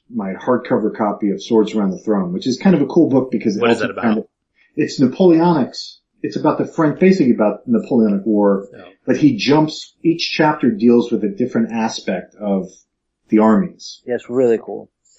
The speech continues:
Speaker 3: Really.
Speaker 1: I mean, so he doesn't get too into any one area, but he might be, like, talking about, uh, the marshals or, like, combat engineers or, like, the Poles or,
Speaker 3: Yeah.
Speaker 1: so he,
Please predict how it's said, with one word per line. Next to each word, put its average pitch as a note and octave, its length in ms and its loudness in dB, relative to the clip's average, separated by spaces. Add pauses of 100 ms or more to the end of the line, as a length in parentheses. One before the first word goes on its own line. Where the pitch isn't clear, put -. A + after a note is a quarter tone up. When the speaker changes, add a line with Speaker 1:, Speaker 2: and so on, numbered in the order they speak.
Speaker 3:
Really. A#2 240 0
Speaker 1:
I C#3+ 40 4
mean, D3 260 4
so F3 140 4
he D#3+ 60 6
doesn't F3+ 220 4
get D3+ 200 0
too F#3+ 220 2
into D3+ 420 -2
any D3 180 2
one C#3 340 0
area, F#2 340 -4
but A2 120 0
he A#2+ 100 2
might A#2 220 2
be, A#2 120 4
like, G2+ 300 0 (260)
talking - 300 -4
about, G3 320 -4 (340)
uh, G2 360 -6
the A2 100 0
marshals A#2 720 0
or, G2+ 200 -4
like, F2+ 300 -8
combat C3 380 0
engineers G2 800 -2
or, A2+ 160 0
like, G2+ 160 -4
the G#2+ 180 -10
Poles C3 600 2
or, F#2+ 300 -10
Speaker 3:
Yeah. C3 220 -10
Speaker 1:
so D3+ 120 0
he, - 340 0